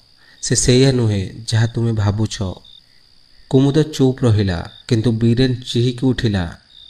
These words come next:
"ଅଜା, ତମ ଅନ୍ଧବିଶ୍ୱାସ ଏବେ ଆଉ ଜଣଙ୍କ ପ୍ରାଣ ନେବ, ଛାଡ଼ ମୋତେ।" ଏତିକି କହି ସେ ଝିଅଟିକୁ ଧରି ନିଜ ଘରକୁ ଦୌଡ଼ିଲା।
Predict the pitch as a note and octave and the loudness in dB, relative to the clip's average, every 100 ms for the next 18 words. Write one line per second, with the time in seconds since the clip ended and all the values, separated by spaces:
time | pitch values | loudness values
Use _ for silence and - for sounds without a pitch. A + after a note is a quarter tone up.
0 | - A2+ C3+ C3 C#3+ C#3+ - A2+ A2+ B2+ | -2 0 0 0 0 -2 -2 -2 2 2
1 | B2+ A#2 G#2+ F#2+ - - A2 G#2+ G2 G#2+ | 2 0 -2 -4 -6 -6 -4 -2 0 0
2 | A#2 A#2 A#2 C3+ C#3 - G#2 G#2 G#2+ G#2 | 0 0 -2 -4 -6 -2 0 2 0 -2
3 | G2+ E2+ - - - - G#2+ A#2+ A#2 - | -4 -6 -10 -20 -10 -2 0 2 -2 -2
4 | F#2+ D#2+ - - - _ _ _ _ - | -6 -6 -12 -20 -20 _ _ _ _ -2
5 | C3+ - D#3 D3+ D#3 D3+ C#3+ A#2+ A2 A#2 | -2 2 0 4 2 4 2 0 2 0
6 | B2 B2 B2+ A#2+ B2 A#2+ A#2 B2 F#2+ G2+ | 0 0 0 0 0 -2 0 -2 -2 -2
7 | A2 A2+ A#2+ A2+ G#2+ G2+ F2+ E2+ | 0 0 2 2 2 0 -4 -6